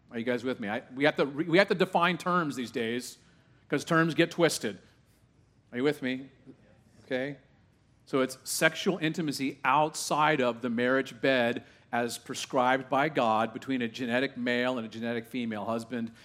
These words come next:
and wife, that God brings together and makes one. And so violating your marriage vows by being involved with someone else other than your spouse,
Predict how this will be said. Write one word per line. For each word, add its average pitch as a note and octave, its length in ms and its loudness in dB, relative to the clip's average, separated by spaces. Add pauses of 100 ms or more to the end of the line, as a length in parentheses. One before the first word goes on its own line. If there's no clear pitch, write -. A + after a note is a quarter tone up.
and A#2 220 -6
wife, A2 440 -2
that A2 180 -4
God A#2 280 2
brings A#2 200 -6
together A2 540 -4 (220)
and A#2 160 -6
makes A2 280 -4
one. A2 380 -6 (360)
And A#2+ 100 -8
so B2 260 2
violating C#3+ 680 6
your C#3 120 0
marriage C#3 480 4
vows D3 540 6
by C3 160 2
being C3 260 -2
involved C3+ 540 4
with C#3 100 -4
someone B2+ 360 -2
else C#3 380 2
other C3 180 0
than B2+ 120 0
your A#2+ 120 -6
spouse, D3+ 640 2